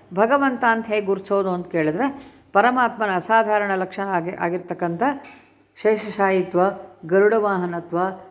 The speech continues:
ಶ್ರೀವತ್ಸ, ಕೌಸ್ತುಭ ಇದನ್ನು ಮಾತ್ರ ಭಗವಂತ ಯಾವ ಕಾಲಕ್ಕೂ ಯಾರಿಗೂ ಕೊಡೋದಿಲ್ಲ. ಹೀಗೆ,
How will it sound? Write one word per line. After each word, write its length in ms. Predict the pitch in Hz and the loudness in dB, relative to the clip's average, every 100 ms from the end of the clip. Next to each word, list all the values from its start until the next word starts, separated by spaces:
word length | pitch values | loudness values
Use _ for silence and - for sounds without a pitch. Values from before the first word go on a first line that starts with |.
| _ | _
ಶ್ರೀವತ್ಸ, 520 | - 226 214 185 - 185 185 | -4 -2 0 -2 0 0 0
ಕೌಸ್ತುಭ 420 | 214 220 208 180 190 190 | 0 0 0 -2 2 2
ಇದನ್ನು 240 | 196 226 | 2 0
ಮಾತ್ರ 260 | 208 185 190 | -2 -2 -2
ಭಗವಂತ 440 | 180 170 170 170 233 277 - - - | -2 0 0 -2 -4 -6 -8 -20 -2
ಯಾವ 200 | 175 185 214 208 | 4 4 2 0
ಕಾಲಕ್ಕೂ 400 | 185 185 180 214 160 | 0 0 0 2 4
ಯಾರಿಗೂ 280 | 165 185 185 | 4 2 0
ಕೊಡೋದಿಲ್ಲ. 540 | 190 165 160 147 139 156 - _ _ - - - | 0 0 0 -2 -6 -10 -12 _ _ -20 -16 -2
ಹೀಗೆ, 400 | 240 269 190 | 0 2 4